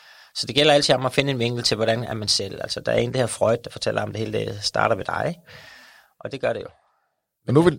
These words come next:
Speaker 2: nu er vi lidt tilbage med det, det der, øh, s-, øh, sat-, the satisfying part, ikke? Altså det
Speaker 1: Ja.
Speaker 2: der med tilfredsstillelsen med at være iværksætter, med at skabe.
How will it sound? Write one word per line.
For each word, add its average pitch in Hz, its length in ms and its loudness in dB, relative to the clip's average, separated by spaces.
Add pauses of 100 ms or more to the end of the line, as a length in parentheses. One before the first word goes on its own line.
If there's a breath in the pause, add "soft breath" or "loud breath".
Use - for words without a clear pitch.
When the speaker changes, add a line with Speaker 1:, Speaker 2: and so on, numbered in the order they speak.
(120)
Speaker 2:
nu 135 120 0
er 147 40 2
vi 165 60 4
lidt 139 120 0
tilbage 120 260 6
med 135 140 4
det, 110 160 4
det 113 100 4
der, 101 320 2
øh, 82 80 -6
s-, - 180 -6
øh, 95 120 -6
sat-, - 240 0 (180)
the 95 100 -4
satisfying 90 680 0
part, 67 300 -6
ikke? 95 160 -10
Altså 69 140 -8
det 101 60 -2
Speaker 1:
Ja. 90 80 -2
Speaker 2:
der 87 60 -2
med 85 80 -6
tilfredsstillelsen 90 680 -4
med 80 100 -4
at 67 100 -6
være 71 240 -6
iværksætter, 85 480 -2
med 71 120 -6
at 65 100 -2
skabe. 67 440 -2